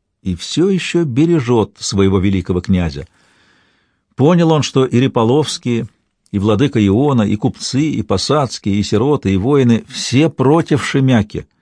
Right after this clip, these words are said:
Понял, что все хотят тишины и покоя,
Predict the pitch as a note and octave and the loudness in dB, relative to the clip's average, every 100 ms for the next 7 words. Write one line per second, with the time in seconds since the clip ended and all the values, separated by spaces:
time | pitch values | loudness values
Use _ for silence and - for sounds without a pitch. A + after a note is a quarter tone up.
0 | _ _ _ _ _ _ _ _ _ _ | _ _ _ _ _ _ _ _ _ _
1 | _ _ C3 F3+ E3+ D3 - A#2+ - E3 | _ _ 2 4 4 2 0 -2 0 0
2 | D3+ C#3+ D#3 - B2+ - D3 D#3 A3 G#3 | 0 0 -4 -2 -4 0 2 4 2 0
3 | E3+ E3+ E3 - F#2+ C#2+ | -4 -4 -6 -2 -2 -4